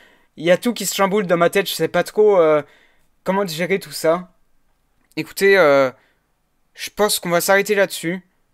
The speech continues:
Euh, je vais vous upload la vidéo ce soir dans la soirée, là, je, je pense que j'en ai pour une petite dizaine de minutes de montage, après, euh, ça devrait aller. Je pense que je peux vous sortir ça dans la soirée. N'hésitez pas à rejoindre le serveur Discord qui est en description, qui est entièrement consacré à Berserk.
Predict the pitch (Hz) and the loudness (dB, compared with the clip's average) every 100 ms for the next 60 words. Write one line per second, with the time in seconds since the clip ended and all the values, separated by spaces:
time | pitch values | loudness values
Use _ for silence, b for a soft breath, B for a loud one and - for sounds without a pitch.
0 | _ _ _ _ _ _ _ _ 131 131 | _ _ _ _ _ _ _ _ -6 -2
1 | 127 131 135 135 139 151 160 160 180 165 | -2 0 -2 -4 -6 -4 -6 -4 -6 -2
2 | 156 139 156 160 160 151 165 156 131 - | -4 -2 -4 -4 -4 -2 0 0 -2 -6
3 | 143 151 139 131 120 113 107 b b b | -6 -2 -2 -4 -6 -6 -8 b b b
4 | - 165 160 143 143 147 147 143 135 151 | -6 -4 -4 -4 -2 -2 -4 -8 -8 -14
5 | 139 147 156 143 135 147 139 139 135 147 | -8 -4 -4 -4 -8 -8 -8 -8 -6 -2
6 | 143 123 113 - 131 113 113 120 127 156 | -2 -4 -8 -4 -4 -4 -6 -6 -4 -6
7 | 156 b b - 180 170 - 156 147 151 | -10 b b -6 -6 -6 -8 -8 -4 -6
8 | - - 147 147 143 151 160 170 b b | -8 -6 -4 -4 -6 -6 -6 -8 b b
9 | b b 151 165 254 269 233 220 214 196 | b b -10 -8 0 2 2 0 -4 -2
10 | 175 165 147 - 208 208 143 135 131 - | -2 -2 -4 -2 -2 -2 -6 -8 -8 -10
11 | 143 - 185 - 127 - 202 202 180 180 | -12 -10 -12 -12 -12 -8 -4 -4 -4 -8
12 | 165 147 151 143 139 - 156 180 | -10 -8 -4 -2 -2 -2 -4 -4